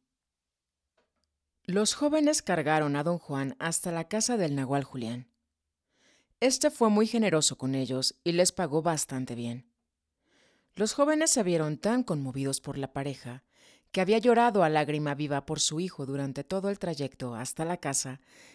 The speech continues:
que se negaron a aceptar el dinero. Pero el nahual Julián insistió en que lo tomaran, para darle buena suerte al herido.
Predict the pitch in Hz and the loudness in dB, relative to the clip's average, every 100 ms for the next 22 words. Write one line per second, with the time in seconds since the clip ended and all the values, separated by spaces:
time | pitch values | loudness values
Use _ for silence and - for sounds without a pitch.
0 | _ - 190 214 208 208 240 262 254 240 | _ 2 4 6 4 4 4 6 4 4
1 | 165 - 147 139 131 131 127 123 127 _ | 0 -2 -2 -2 -2 -2 -2 -4 -8 _
2 | _ _ _ _ _ _ - 190 208 214 | _ _ _ _ _ _ 2 6 6 6
3 | 208 220 269 240 180 143 135 _ - 196 | 6 6 4 2 0 0 -2 _ 0 4
4 | 190 - 180 - - 202 220 226 180 147 | 4 2 0 -2 2 4 4 2 0 -2
5 | 135 131 127 117 127 - _ - _ - | -4 -6 -4 -6 -8 -12 _ -20 _ -4
6 | 190 202 233 247 247 220 214 165 156 131 | 2 4 4 6 6 6 4 2 0 -2
7 | 131 127 127 127 123 | -4 -6 -6 -8 -10